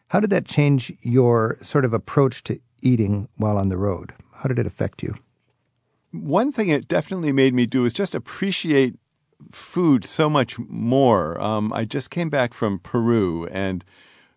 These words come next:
Speaker 2: as you may know, one of the specialties of Peru is guinea pig. And I, I think if I were in an American restaurant and a jovial restaurant owner came up to me and slapped me on the back and said, "How'd you like one of our guinea pigs?" I'd probably say, "Do you have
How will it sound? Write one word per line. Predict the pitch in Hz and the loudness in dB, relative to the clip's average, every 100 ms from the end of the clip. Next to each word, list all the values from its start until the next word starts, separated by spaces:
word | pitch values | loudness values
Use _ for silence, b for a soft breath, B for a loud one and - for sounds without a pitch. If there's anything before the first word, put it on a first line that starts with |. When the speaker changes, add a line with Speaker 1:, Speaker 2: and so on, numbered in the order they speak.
| - | -8
Speaker 2:
as | 113 92 | -8 -2
you | 110 | 0
may | 117 113 | 2 2
know, | 113 123 | 2 2
one | 107 110 | 4 2
of | 113 | 2
the | 107 | 0
specialties | 104 - 110 117 107 98 | -2 -2 -4 -2 -4 -4
of | 104 | -6
Peru | - 110 101 | -4 -2 0
is | 98 | -2
guinea | 87 160 151 | -2 0 0
pig. | 101 110 71 - | 0 -2 -6 -8
And | - 127 | -10 -10
I, | - 127 - | -8 -6 -4
I | 123 | -4
think | - 165 | -2 -2
if | 151 | 0
I | 131 123 | 4 4
were | 120 | 4
in | 113 | 2
an | 104 | 0
American | 104 107 117 113 | 0 0 0 -2
restaurant | 95 98 - 104 101 | -2 -2 -4 -2 -2
and | 90 92 | -4 -6
a | 87 | -6
jovial | 95 98 92 98 | -2 -4 -2 -4
restaurant | 92 95 - 98 | -2 -4 -4 -4
owner | 90 87 | -4 -6
came | - 107 | -4 -4
up | 92 | -4
to | - | -6
me | 92 | -6
and | 90 | -8
slapped | - 101 - | -4 -4 -2
me | 101 | -4
on | 90 | -4
the | |
back | 85 92 92 | -2 -2 -2
and | 85 | -6
said, | 90 80 b b b | -6 -8 b b b
"How'd | - 156 | 0 0
you | 139 | 2
like | 143 135 | 0 0
one | 143 | 0
of | 135 | 2
our | 120 | 0
guinea | 107 151 170 | -2 -2 0
pigs?" | 127 117 104 110 | 0 -2 -2 -2
I'd | 104 - | -6 0
probably | 127 123 107 101 | 2 2 0 -4
say, | 113 101 | -2 -2
"Do | - | -2
you | |
have | 233 | -4